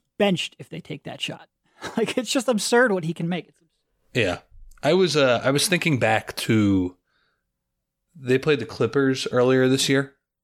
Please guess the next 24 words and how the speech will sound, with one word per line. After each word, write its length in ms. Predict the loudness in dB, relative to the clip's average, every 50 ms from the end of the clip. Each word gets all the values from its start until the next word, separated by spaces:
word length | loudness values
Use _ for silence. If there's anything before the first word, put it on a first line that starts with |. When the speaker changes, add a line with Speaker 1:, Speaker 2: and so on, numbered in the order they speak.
| _ _ _ _ _ _ _ _ -4
Speaker 2:
and 180 | -2 0 0 0
the 60 | 0
team 480 | -2 0 0 2 2 2 -2 -4 -12 -16 _ _ _ _ _ _ _ _ _ _ _ _ _ _ _ _ -4
that 120 | -4 0
has 180 | 0 0 0 0
Kawhi 400 | 0 0 0 0 2 2 2 2
Leonard, 340 | 2 2 2 0 -2 -4 -6 _ _ _ _ _ _ _ _ _ _ _ _ _ _ _ _ _ _ _ _ _ -2
Paul 180 | 0 0 0
George, 500 | 0 0 0 2 2 0 -2 -4 -18 _ _ _ _ -6 -4
and 160 | -4 -2 -2
Patrick 340 | -2 -2 0 -2 -2 -4 -2
Beverley 420 | -2 -2 0 -2 -4 -6 -6 -12 _ _ _ _ _ -6
said, 420 | -4 0 2 2 2 2 -2 -4 -4
"You 80 | 0 2
know 100 | 2 4
what? 140 | 2 2 2
We're 100 | 0 0
just 140 | 0 0
gonna 140 | 0 0 0
double 300 | 0 0 0 2 2 2 2
him 80 | 2
over 200 | 2 2 2 2
half 220 | 2 0 0 -2 -4
court 320 | -4 -2 -2 -4 -4